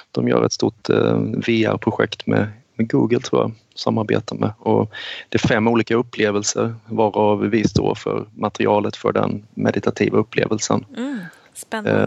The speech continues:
Speaker 1: Eh, där man då, jag tänker på du som tycker om då visualiseringar här, då
Speaker 2: Ja.
Speaker 1: sitter man på en väldigt vacker plats
Speaker 2: Mm.
Speaker 1: och, eh, får en guidning som är anknuten till platsen då, en fem minuters meditation. Och du kan då använda också,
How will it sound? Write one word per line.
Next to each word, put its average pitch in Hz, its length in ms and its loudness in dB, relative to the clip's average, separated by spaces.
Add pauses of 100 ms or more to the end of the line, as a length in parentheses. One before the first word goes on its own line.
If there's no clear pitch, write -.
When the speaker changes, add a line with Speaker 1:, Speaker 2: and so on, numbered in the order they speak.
Speaker 1:
Eh, 104 60 0
där 107 160 0
man 104 180 2
då, 104 380 2
jag 98 100 0
tänker - 240 0
på 110 340 0 (340)
du 107 220 -2
som 107 360 2 (680)
tycker - 240 -2
om 104 160 2
då - 60 2
visualiseringar 107 880 2
här, 104 140 4
då 107 60 -2 (140)
Speaker 2:
Ja. 117 60 2
Speaker 1:
sitter - 400 2
man 113 140 4
på 117 160 0
en 110 60 4
väldigt 104 220 2
vacker 104 320 0
plats - 560 -2 (160)
Speaker 2:
Mm. 214 240 -10 (380)
Speaker 1:
och, - 280 -2
eh, 110 200 2
får 107 220 0
en 107 100 2
guidning 107 480 2
som 107 140 -2
är 107 40 4
anknuten 110 540 0
till - 300 -2 (120)
platsen - 420 -2
då, 107 140 -2
en 101 120 -6
fem 107 220 -2
minuters 110 440 -2
meditation. 110 540 -4 (720)
Och - 80 -2
du 107 80 2
kan 107 160 0
då 101 140 4
använda 101 480 2
också, 101 600 0